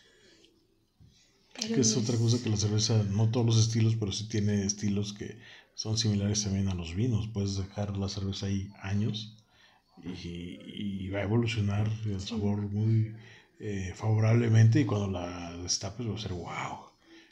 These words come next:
Speaker 1: como un vino también,
Speaker 2: Sí.
Speaker 1: igual y abres
Speaker 2: O
Speaker 1: un
Speaker 2: no,
Speaker 1: vino.
Speaker 2: hay unas que no evolucionan
Speaker 1: Sí,
Speaker 2: bien.
Speaker 1: no todas, no todas. Este, hay cervezas de guarda, como mencionabas hace un momento, esta es una cerveza de guarda y
Speaker 2: Ujú.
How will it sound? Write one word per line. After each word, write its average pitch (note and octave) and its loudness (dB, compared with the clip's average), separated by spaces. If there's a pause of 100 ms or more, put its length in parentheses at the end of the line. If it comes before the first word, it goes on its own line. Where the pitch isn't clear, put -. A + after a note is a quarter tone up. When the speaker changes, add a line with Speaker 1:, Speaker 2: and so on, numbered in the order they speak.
(100)
Speaker 1:
como G#2 0
un B2+ 2
vino D#3 -2
también, D3 -2
Speaker 2:
Sí. G#2+ 2
Speaker 1:
igual G#2+ 2
y G#2 0
abres G#2 -2
Speaker 2:
O B3+ 4
Speaker 1:
un - 6
Speaker 2:
no, - 6
Speaker 1:
vino. B3 4
Speaker 2:
hay C4 2
unas A#3+ -2
que G#3 -4
no G3+ 0
evolucionan F#3+ -2
Speaker 1:
Sí, C3 4
Speaker 2:
bien. - -6 (100)
Speaker 1:
no A2 4
todas, A2 2
no G#2+ 0
todas. G2 -8
Este, - -10
hay G2+ -2
cervezas G2+ -2
de G2+ 0
guarda, G#2 0
como F#2 -8
mencionabas G2 -4
hace G2+ -4
un G#2 0
momento, G#2 -2 (340)
esta A#2 -4
es - -2
una F#2 -2
cerveza E2 -6
de E2 -8
guarda F2+ -6 (640)
y - -8
Speaker 2:
Ujú. F2+ -6